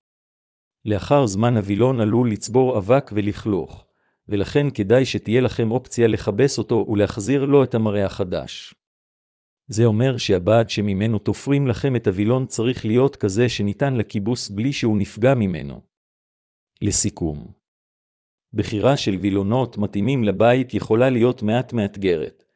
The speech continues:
כיוון שלא תמיד אנחנו מוצאים וילונות שהולמים בדיוק את סגנון העיצוב של הבית שלנו.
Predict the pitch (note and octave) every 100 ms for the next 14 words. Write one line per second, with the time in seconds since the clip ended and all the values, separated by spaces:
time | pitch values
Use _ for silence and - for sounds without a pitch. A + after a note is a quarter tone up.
0 | _ _ - F2+ G#2+ A2+ B2+ C3+ C#3 B2
1 | B2 G#2+ G#2+ A2 A2+ G2 F#2+ - B2+ A2+
2 | G2+ G2+ A2 A#2+ - G2 G2+ A2 B2+ G#2
3 | F#2+ A#2+ C#3+ B2 - A#2 A2 C3+ A#2+ A2
4 | - D3+ C#3 C3+ G#2+ F#2 G2+ F#2 - E2
5 | C2 C2 A#1+